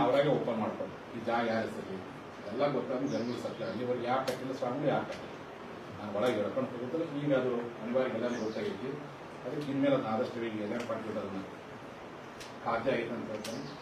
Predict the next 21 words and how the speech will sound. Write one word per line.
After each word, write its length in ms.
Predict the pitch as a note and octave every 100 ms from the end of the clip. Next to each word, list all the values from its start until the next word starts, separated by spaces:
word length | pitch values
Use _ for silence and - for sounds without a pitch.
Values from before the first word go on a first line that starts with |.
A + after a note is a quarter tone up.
| - -
ಹಾಗೆ 220 | G3+ - A2
ಅವ್ರು 120 | G2+ G2
ಬಿಟ್ಕೊಟ್ರಂತೂ 520 | G2+ A#2 A2 G#2 - -
ಭಾಳ 120 | - -
ಸಂತೋಷ. 320 | F#2+ A#2+ A#2 - - - - - - A2
ನೀವೇ 180 | B2+ C#3+
ಕೂತ್ಕೊಂಡು 300 | C3+ - B2+ A2
ಯಾರು 140 | A2+ A2+
ನಿಮ್ಮ 140 | G#2+ G2+ - -
ಪ್ರಶ್ನೆ 240 | A#2 - A#2
ಆದ್ರೆ 280 | G#2 - B2+ -
ಕಮಿಟಿ 280 | A#2 C#3 D3+
ಮಾಡಿ, 200 | - - F#2+ - - - - - -
ಕಮಿಟಿ 280 | B2+ D3 C#3+
ಮಾಡಿ 100 | C3 A2+
ಎಲ್ಲ 120 | B2 D3 C3+
ತಾಲೂಕಿನ 260 | B2 - B2
ಅವ್ರು 100 | G#2+
ಮೆಂಬರ್ 240 | G2+ A2+ A#2
ಮಾಡ್ತಾರೆ, 340 | G2+ - - - - - -
ಎಲ್ಲರೂ 240 | G#2+ B2+